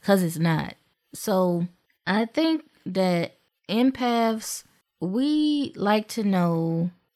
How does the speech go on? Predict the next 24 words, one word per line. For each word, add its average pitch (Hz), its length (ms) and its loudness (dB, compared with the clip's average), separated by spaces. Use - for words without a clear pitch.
that 180 680 -2
we're 190 280 2
helping 185 540 0
people. 156 580 -4
And 170 800 0
in 185 220 2
a 175 160 2
situation 233 640 0
with 190 200 0
a 170 40 0
narc, 185 540 0
we 247 200 0
will 226 160 2
n-, 202 80 0
never 226 380 2
know 196 200 2
that 185 220 0
because 185 280 -2
they, 190 180 2
they 185 200 0
don't 180 160 2
want 185 180 2
any 165 200 0
help. 151 360 -2